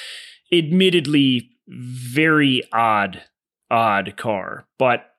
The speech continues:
a lot of people found it endearing. A lot of people found it exciting. Uh, a lot of people couldn't stand it, could not stand it.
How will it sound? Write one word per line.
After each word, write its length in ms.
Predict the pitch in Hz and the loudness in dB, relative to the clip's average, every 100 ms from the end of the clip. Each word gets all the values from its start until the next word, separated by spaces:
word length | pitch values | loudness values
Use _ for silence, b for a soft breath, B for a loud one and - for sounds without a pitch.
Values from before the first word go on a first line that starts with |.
| - | 0
a 60 | |
lot 200 | 139 156 | 2 2
of 120 | - - | 0 -2
people 300 | 139 151 139 | -2 0 -2
found 420 | - 135 135 127 | 0 0 0 0
it 160 | 123 - | 0 -2
endearing. 720 | 120 107 107 185 185 180 175 | -6 -6 -2 2 2 2 0
A 100 | 160 | 0
lot 180 | 131 120 | 2 2
of 60 | - | 0
people 220 | 123 113 | -4 -4
found 360 | - 120 120 | -2 0 0
it 160 | 113 107 _ - | -2 -4 _ -8
exciting. 760 | 104 101 - 143 143 139 135 - B B B - | -4 -2 2 4 4 2 0 -6 B B B -14
Uh, 260 | 101 101 95 - | -8 -6 -6 -2
a 60 | |
lot 180 | 139 143 | 2 2
of 60 | 208 | 0
people 360 | 214 214 202 - - | -2 -4 -6 -8 -2
couldn't 220 | 202 196 | 0 0
stand 320 | - 180 107 | 0 0 0
it, 140 | 82 _ - - 120 - | -6 _ -18 -18 -16 -2
could 260 | 185 156 | 0 2
not 220 | 151 139 | 2 2
stand 320 | - 120 101 87 | 0 -2 -2 -4
it. 160 | - | -12